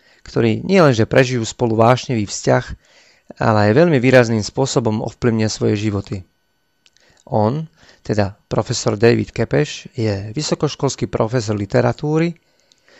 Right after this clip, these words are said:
a ona, teda Consuela, je jeho študentka. David sa netají tým, že ho priťahujú krásne ženy,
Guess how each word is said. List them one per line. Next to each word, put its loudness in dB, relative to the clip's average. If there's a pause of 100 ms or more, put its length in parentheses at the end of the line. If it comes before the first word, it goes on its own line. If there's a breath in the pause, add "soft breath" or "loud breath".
(160 soft breath)
a -4
ona, -2 (200 soft breath)
teda -6
Consuela, -2
je 2
jeho 4
študentka. -4 (960 soft breath)
David 2
sa 2
netají 4
tým, -2
že 2
ho 0
priťahujú 0
krásne 0
ženy, -4